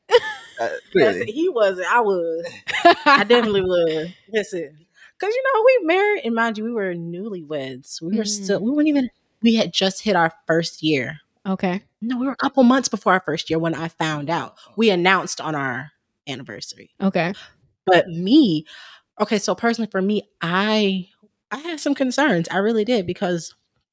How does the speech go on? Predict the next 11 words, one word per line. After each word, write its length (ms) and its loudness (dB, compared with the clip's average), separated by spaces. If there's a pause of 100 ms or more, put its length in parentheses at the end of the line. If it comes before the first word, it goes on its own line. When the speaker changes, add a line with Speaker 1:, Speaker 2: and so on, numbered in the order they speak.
Speaker 3:
one, 680 4 (800)
that 200 2
first, 460 0 (160)
I, 260 0
the 120 -6
first 320 4
year 80 4
is 100 -2
important 440 -4
because 280 -4
you're 240 -8